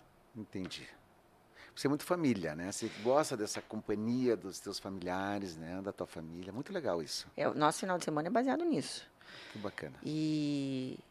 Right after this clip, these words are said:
Speaker 2: a gente sabe, né, que a nossa cidade vai entrar em faculdade, né? Tem namorado, tem as coisas pra frente, mas enquanto nós estamos nesse núcleo juntos, eu quero aproveitar. Na pandemia a gente começou, a gente saía muito na sexta-feira, né?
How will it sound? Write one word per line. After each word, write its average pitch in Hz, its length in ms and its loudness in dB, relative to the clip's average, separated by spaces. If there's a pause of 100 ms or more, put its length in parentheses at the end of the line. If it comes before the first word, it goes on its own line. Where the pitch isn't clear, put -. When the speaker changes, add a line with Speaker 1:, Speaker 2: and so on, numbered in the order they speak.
(200)
Speaker 2:
a 165 60 6
gente 202 220 0
sabe, 277 280 6
né, 156 100 2
que - 60 -4
a 151 40 -2
nossa 147 140 -2
cidade 135 280 2
vai 143 100 0
entrar 127 140 -4
em - 20 0
faculdade, 170 1080 2
né? 175 340 -2
Tem - 140 -6
namorado, 151 540 0
tem 127 120 -2
as 127 80 -4
coisas 127 240 -2
pra 156 160 -2
frente, 160 360 -4
mas 156 200 -2
enquanto 196 540 0
nós 151 300 -2
estamos 139 500 4
nesse 139 280 0
núcleo 131 400 -2
juntos, 156 680 -2
eu 143 100 6
quero 143 180 4
aproveitar. 143 460 -2 (420)
Na 156 60 0
pandemia 165 340 2
a 196 40 -2
gente 202 160 -6
começou, 175 380 0
a 180 40 4
gente 175 240 -4
saía 170 240 4
muito 180 220 -4
na 208 100 -6
sexta-feira, 139 520 -4
né? 127 140 -6